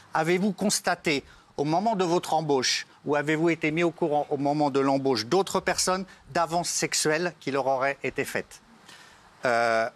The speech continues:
avez-vous vu des avances, euh, commises par, euh, Sébastien Coët par rapport à des femmes ou jeunes femmes du public ?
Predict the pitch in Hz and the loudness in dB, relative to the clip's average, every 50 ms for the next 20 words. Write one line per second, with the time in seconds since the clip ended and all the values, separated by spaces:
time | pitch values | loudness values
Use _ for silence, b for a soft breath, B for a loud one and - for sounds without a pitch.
0 | _ - - 190 202 175 202 202 190 180 196 190 160 156 185 202 202 180 139 - | _ -2 -2 -2 0 2 2 2 2 2 2 2 2 2 2 2 2 2 0 -4
1 | - - _ _ _ _ - - 135 127 120 127 165 160 160 147 160 156 147 135 | -12 -20 _ _ _ _ -4 -2 -2 0 0 0 0 0 2 2 0 0 0 0
2 | - - - - - - _ _ _ _ _ _ - - - - - - 117 117 | -2 -2 -2 -4 -6 -10 _ _ _ _ _ _ -20 -20 -20 -12 -4 -2 0 0
3 | 110 107 104 104 104 101 101 101 - - - - - - - - 185 170 175 180 | 2 2 2 0 0 0 -2 -6 -10 -14 -20 -20 -20 -14 -6 -2 -2 0 2 2
4 | 170 147 - - - 135 120 110 113 110 110 107 104 101 101 104 - - - - | 0 0 -2 -4 -4 -2 0 2 2 2 2 2 2 0 0 -2 -4 -6 -4 0
5 | - 151 135 151 139 - - - 139 139 - - - 139 131 151 170 - - 139 | 0 0 0 0 -2 -2 -4 -4 -4 -4 -4 -2 0 0 0 0 -2 -2 -4 -2
6 | 117 135 131 - - 165 170 180 165 - - - 135 127 123 135 135 147 131 - | 0 0 -2 0 0 0 2 2 0 -2 -2 -2 -2 0 2 0 0 0 -2 -8
7 | _ _ _ _ _ - - - - - - 151 156 170 175 - 165 139 131 143 | _ _ _ _ _ -20 -16 -10 -6 -2 0 0 0 0 -2 -2 0 0 2 0
8 | 135 123 - 165 165 170 143 131 127 - - 147 120 113 107 - - - | 0 0 0 -2 0 -2 -2 -4 -4 -4 -2 -2 -2 -2 -2 -4 -6 -10